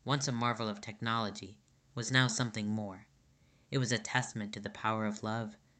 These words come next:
resilience, and the magic of childhood belief. That evening, as Max held the rabbit, now real, he whispered words of love and gratitude. The rabbit,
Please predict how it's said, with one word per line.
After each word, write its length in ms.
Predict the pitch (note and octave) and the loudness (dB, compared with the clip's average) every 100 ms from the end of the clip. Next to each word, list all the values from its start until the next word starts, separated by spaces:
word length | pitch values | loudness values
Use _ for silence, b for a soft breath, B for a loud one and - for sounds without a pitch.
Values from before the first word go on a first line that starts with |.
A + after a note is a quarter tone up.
| b | b
resilience, 720 | A#2+ G#2+ A#2 A2+ G2 G2+ - - b b b | -6 0 2 2 0 -6 -12 -16 b b b
and 100 | A#2 | -2
the 60 | A2+ | 4
magic 400 | A#2+ A#2 G#2+ G#2 | 6 6 2 -6
of 100 | G#2 | -4
childhood 460 | - A2 G#2 G#2+ | 0 0 -2 -6
belief. 480 | G#2 G2 F2+ - - - _ _ _ _ _ _ _ _ _ - - B B B B - | -8 -8 -10 -20 -20 -20 _ _ _ _ _ _ _ _ _ -20 -20 B B B B 4
That 240 | C3 - | 4 4
evening, 380 | B2+ G#2+ G2+ G#2 - _ _ _ | 0 0 -8 -12 -20 _ _ _
as 160 | A2 G#2 | -4 2
Max 320 | A#2+ C3+ - | 6 6 4
held 180 | B2+ A2+ | -2 -2
the 80 | G#2+ | -2
rabbit, 380 | G#2 G2 - - _ _ _ - | -2 -4 -8 -18 _ _ _ 2
now 200 | B2 B2+ | 4 4
real, 380 | A2+ G#2+ G2 - _ b b b b | 4 0 -2 -12 _ b b b b
he 140 | - | 0
whispered 440 | B2 B2 - A2 G#2+ | 4 2 0 -4 2
words 280 | B2 B2+ C3 | 4 4 0
of 120 | G#2+ | 0
love 400 | A2+ G2+ G2 - _ - | 0 0 -6 -20 _ -10
and 100 | G#2+ | -4
gratitude. 640 | A2+ A2 G2+ G#2 G2+ - - _ _ b b b b | 2 2 2 -4 -12 -14 -20 _ _ b b b b
The 100 | A2+ | -2
rabbit, 520 | G#2+ B2+ - G2+ - | 2 4 4 -2 -12